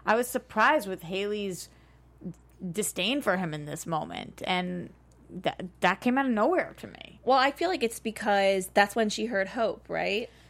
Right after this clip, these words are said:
Speaker 1: So she does, she hears Hope. She's able to make it outside to him, uh, because obviously we sent Hope in there. Uh, Freya did, which was awesome. And I feel as if it was Hope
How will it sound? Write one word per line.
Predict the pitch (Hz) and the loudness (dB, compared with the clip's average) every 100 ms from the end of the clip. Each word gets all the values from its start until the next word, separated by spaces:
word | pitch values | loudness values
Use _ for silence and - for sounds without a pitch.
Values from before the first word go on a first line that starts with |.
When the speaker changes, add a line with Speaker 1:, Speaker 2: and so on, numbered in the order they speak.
| - | -6
Speaker 1:
So | 302 | -4
she | 294 285 | -2 4
does, | 330 349 - | 4 4 -2
she | 285 | -2
hears | 269 370 302 | 0 0 2
Hope. | 214 196 202 - - | 2 2 0 -10 -18
She's | - 226 196 | -8 -6 -2
able | 202 208 233 | -2 0 -2
to | 240 | -2
make | 196 190 185 | 0 0 0
it | 135 | 0
outside | 135 - - 165 156 | 0 0 2 2 0
to | - | -4
him, | 151 127 135 196 - - - - | -6 -6 -6 -8 -12 -20 -4 4
uh, | 175 | 4
because | 165 165 175 165 | 4 -2 -4 0
obviously | 160 160 165 170 | 0 0 -2 -4
we | 165 | -4
sent | 165 151 | -6 -6
Hope | - 165 - | -4 -4 -4
in | 147 135 | -6 -6
there. | 135 135 147 - - - - | -6 -6 -8 -10 -20 -16 -10
Uh, | 160 160 | -6 -6
Freya | - - 151 143 | -6 -2 0 -2
did, | 131 131 160 | -6 -6 -6
which | 170 | -8
was | 165 | -4
awesome. | 117 123 113 92 160 190 - - - - 254 | -4 -4 -6 -6 -6 -8 -12 -20 -20 -10 -4
And | 277 269 262 - - - - | -2 -2 -6 -14 -20 -6 2
I | 440 | 2
feel | 440 403 381 | 2 0 0
as | 339 | -2
if | 359 | -4
it | 285 | -4
was | 254 | -4
Hope | - - 359 | -4 0 0